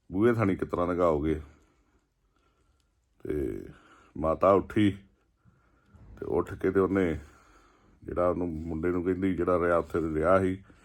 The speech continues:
ਕਹਿੰਦੀ, "ਬੇਟਾ, ਝੋਲੀ ਕਰ।" ਉਹਨੇ ਝੋਲੀ ਕੀਤੀ ਤੇ ਉਹਨੇ ਉਹ ਰਹਿੰਦੇ ਜਿਹੜੇ ਚੌਲ ਸੀ, ਉਹਦੀ ਝੋਲੀ 'ਚ ਪਾ ਤੇ ਪਰਨੇ ਦੀ 'ਚ।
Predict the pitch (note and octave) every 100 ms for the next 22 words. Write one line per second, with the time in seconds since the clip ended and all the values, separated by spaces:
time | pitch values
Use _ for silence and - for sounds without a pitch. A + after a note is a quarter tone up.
0 | - _ _ - F#2 G#2+ G2 F2+ G2 G2+
1 | F2 D#2 G#2+ F2 D#2 - - - - -
2 | - - F#2 E2+ F#2 E2+ D2 F2+ E2 E2+
3 | E2+ F2 F2+ F2+ E2 D2+ _ _ _ _
4 | _ _ _ - C2+ F2 F#2+ F#2+ F2+ F2+
5 | - D#2 E2 F2 F2 D#2 - _ _ _
6 | _ - - F2 F2+ E2+ - - - F2+
7 | D#2 C#2 - - D#2+ D2 D#2 D2+ D2+ D2
8 | D#2 E2